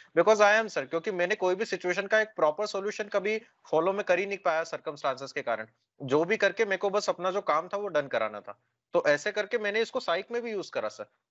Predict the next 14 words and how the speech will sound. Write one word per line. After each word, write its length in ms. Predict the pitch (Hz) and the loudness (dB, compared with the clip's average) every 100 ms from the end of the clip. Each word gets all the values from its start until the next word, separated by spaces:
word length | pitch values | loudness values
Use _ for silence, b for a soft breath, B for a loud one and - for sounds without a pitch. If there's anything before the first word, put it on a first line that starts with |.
| - | -2
और 100 | 143 | 0
जीटीओ 360 | 135 156 208 214 | 2 0 0 -2
में 140 | 214 | 0
भी 60 | 220 | -2
उन्होंने 300 | 208 208 214 | -2 -2 -2
देखा 240 | 185 - | -2 0
होगा 200 | 208 208 | 0 0
कि 120 | 202 | -4
मैं 120 | 208 170 | -4 -6
हूँ 180 | 127 | -8
कि 140 | 135 190 | -4 -2
नहीं 120 | 196 | 0
ऐसा 200 | 175 185 | 2 0
कुछ। 220 | 185 190 | 0 -6